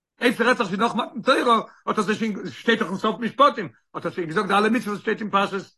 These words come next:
משפטים. איז אין גאנצן דא א אנדערער חילוק, ווי מיט טייט שטייט דעם פסוק, וואס מיינט כל דברי השם, און את כל המשפטים. לית רש"י און לית דעם רמב"ן. לית די צוויי דעות, וואס דער חילוק, ווען זיי געווען דער רעם פון,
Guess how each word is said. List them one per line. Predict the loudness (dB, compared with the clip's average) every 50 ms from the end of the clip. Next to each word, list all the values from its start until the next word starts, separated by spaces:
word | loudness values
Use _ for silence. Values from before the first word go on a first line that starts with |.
| _ _ -8
משפטים. | -8 -8 -4 -4 -4 -4 -4 -6 -8 -10 -10 -10 -12 -14 -16 _ _ _ _ _
איז | -12 -10
אין | -4 0
גאנצן | 2 2 2 2 0 0
דא | 0 2 2 2 0 -2 -8 _ _ _
א | -2 2 2 2
אנדערער | 2 2 0 -2
חילוק, | -2 -4 -4 -2 -2 -4 -4
ווי | -6 -6
מיט | -6 -8 -4 0
טייט | 2 2 2 0
שטייט | 2 2 2 2 2
דעם | 0 -2
פסוק, | 2 2 2 2 2 0 -4 -4 -6 -12 _ _ _ -2
וואס | -2 0 2
מיינט | 2 0 2 2
כל | 0 0
דברי | 0 0 0 0 0
השם, | 0 0 2 2 2 4 4 2 -2 -8 _ _ _
און | -12 -10
את | -4
כל | -2 0 2
המשפטים. | 2 0 -2 -2 -2 -2 -2 -2 -4 -10 -12 _ _ _ -8
לית | -6 -6 -6 0
רש"י | 2 4 4 4 4 4 4 4 4 0 -8 _ _
און | -6 -2 0 0
לית | 0 0
דעם | 0 -2 -2 -2
רמב"ן. | -2 -2 -2 -2 -4 -4 -4 -8 _ _ _ _ _ _ _ _ _ _ _ _ _ _ _ _ _ _ _ _ _ _ _ _ _ _ _ _ _
לית | 0 2 2 2 2
די | -2
צוויי | -4 2 4 4 4
דעות, | 6 4 4 4 2 0 -6 -12 -20 -20 _ _ _ _ _ -8
וואס | -8 -2 0
דער | 0 0
חילוק, | 2 4 4 6 6 6 4 2 -4 _ _ _ _ 0
ווען | 2 2 2 2 0 -4 -8
זיי | -10 -10 -8 -4
געווען | 0 2 2 4 4
דער | 4 4
רעם | 4 2 2 2 0 -2
פון, | -6 -4 -2 0 0 0 0 -2 -6